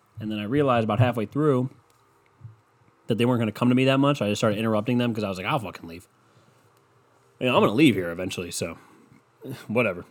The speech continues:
Um, but yeah, things have been going good for me there on that front.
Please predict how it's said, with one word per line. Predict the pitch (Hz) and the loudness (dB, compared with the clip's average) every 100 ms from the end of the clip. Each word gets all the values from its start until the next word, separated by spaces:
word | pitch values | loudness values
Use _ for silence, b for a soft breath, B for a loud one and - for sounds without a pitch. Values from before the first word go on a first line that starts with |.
| - - - | -18 -18 -8
Um, | 110 101 95 95 b b b _ _ _ _ - _ _ _ _ _ _ _ _ _ _ _ _ - | -4 -4 -4 -10 b b b _ _ _ _ -20 _ _ _ _ _ _ _ _ _ _ _ _ -2
but | 131 | 4
yeah, | 165 185 107 | 6 6 4
things | - 143 | 2 2
have | 139 | 4
been | 143 | 4
going | 147 139 | 4 4
good | 170 127 | 2 0
for | |
me | 117 110 | 0 0
there | 98 82 - _ b b b b | -2 -6 -14 _ b b b b
on | 110 | -4
that | 127 - | -4 -4
front. | - 123 | -4 -2